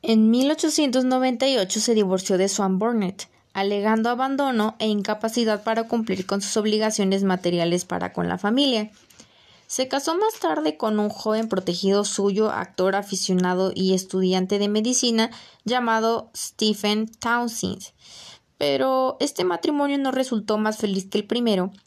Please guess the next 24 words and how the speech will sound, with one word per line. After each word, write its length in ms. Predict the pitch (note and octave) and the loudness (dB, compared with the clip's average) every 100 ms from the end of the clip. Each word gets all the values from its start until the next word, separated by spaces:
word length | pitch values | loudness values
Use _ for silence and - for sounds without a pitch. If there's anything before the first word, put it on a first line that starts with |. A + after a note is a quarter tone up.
| - | -2
y 140 | G#3+ | -2
pronto 400 | A3 A3 A3 A#3 | 0 -2 0 -2
se 140 | A#3 | 0
vio 200 | G#3 G3 | 2 2
muy 300 | G3 G3+ A3 | 0 2 2
ocupada 560 | B3 B3 B3+ A#3 A3+ A3+ | 0 -2 -4 -2 -2 -2
con 160 | G#3 F#3 | -2 0
la 60 | |
ingrata 400 | F3 F3+ F3+ G#3 | 0 0 -2 -2
labor 400 | G#3+ A3 A3 G3+ | -2 0 0 2
de 120 | G3+ | 0
deshacerse 580 | F#3+ F#3 F3+ - F3+ G3 | 0 0 -2 -2 -2 -2
de 100 | F#3 | -2
su 120 | F#3 | -4
segundo 480 | - - F#3 F3 E3 | -6 -4 -2 0 0
marido, 500 | E3+ F#3+ B3+ C4+ A3 A3+ - - - - | 2 2 2 2 0 -4 -20 -20 -14 -2
lo 220 | A#3+ A#3+ | -2 -2
que 140 | A#3+ | -4
consiguió 440 | A3+ B3+ B3+ B3 C4+ | -4 -4 -2 0 -2
finalmente 680 | C#4 C#4 C#4 C4+ B3 A#3+ | -2 -2 0 0 -2 -2
lograr 360 | B3+ B3+ A#3 A3+ | 0 2 2 0
sin 160 | A#3 A#3 | 0 0
demasiado 500 | G#3 F#3+ F#3 F#3 F#3 | 2 2 2 2 0
esfuerzo. 460 | F#3 D#3 D3+ - | 0 -4 -4 -8